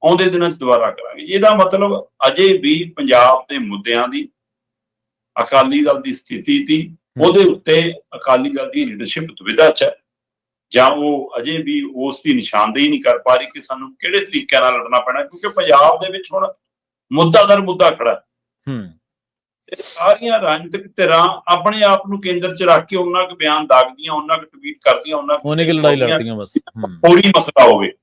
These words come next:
Speaker 2: ਹੂੰ।
Speaker 1: ਜਿਹੜਾ ਤੁਰੰਤ ਦੀ ਘਟਨਾ ਹੈ, ਬਿਕਰਮ ਮਜੀਠੀਆ ਦੀ ਗ੍ਰਿਫਤਾਰੀ ਦੇ ਤੇ ਆਹ ਬੋਲਣਾ, ਇਹਦੇ ਤੇ ਆਹ ਬੋਲਣਾ, ਉਹਨੇ ਆਹ ਬੋਲਿਆ, ਮੈਂ ਆਹ ਬੋਲਣਾ।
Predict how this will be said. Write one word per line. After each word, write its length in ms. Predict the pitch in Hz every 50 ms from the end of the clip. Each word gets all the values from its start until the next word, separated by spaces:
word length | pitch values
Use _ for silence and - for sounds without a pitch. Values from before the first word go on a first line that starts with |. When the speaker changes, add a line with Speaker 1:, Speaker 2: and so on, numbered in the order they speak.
| _ _ _ _ _
Speaker 2:
ਹੂੰ। 120 | 104 98 95 92 _ 92 92 90 _ _ _ _ _ _ _ _ _ _ _ _ _ _ _ _ _ -
Speaker 1:
ਜਿਹੜਾ 180 | 143 185 180 185
ਤੁਰੰਤ 380 | 180 - 185 208 220 202 220
ਦੀ 160 | 202 196 196
ਘਟਨਾ 380 | 196 196 185 277 269 294 - 214
ਹੈ, 40 | 196
ਬਿਕਰਮ 280 | - 135 135 165 170
ਮਜੀਠੀਆ 260 | 165 165 165 165 170 170
ਦੀ 120 | 165 156
ਗ੍ਰਿਫਤਾਰੀ 300 | 160 156 - 160 156 151
ਦੇ 260 | 147 156 165 160 156 160
ਤੇ 220 | - - - - - _ - -
ਆਹ 140 | 180 185
ਬੋਲਣਾ, 300 | - 170 160 156 160 160 160
ਇਹਦੇ 200 | 156 147 156 156
ਤੇ 120 | 156 143 139
ਆਹ 120 | 147 156
ਬੋਲਣਾ, 240 | 156 143 131 120 117
ਉਹਨੇ 240 | 123 147 165 175 170
ਆਹ 120 | 165 170
ਬੋਲਿਆ, 280 | 165 160 160 160 160 151
ਮੈਂ 140 | 147 147
ਆਹ 140 | 156 - -
ਬੋਲਣਾ। 260 | 147 - 113 - -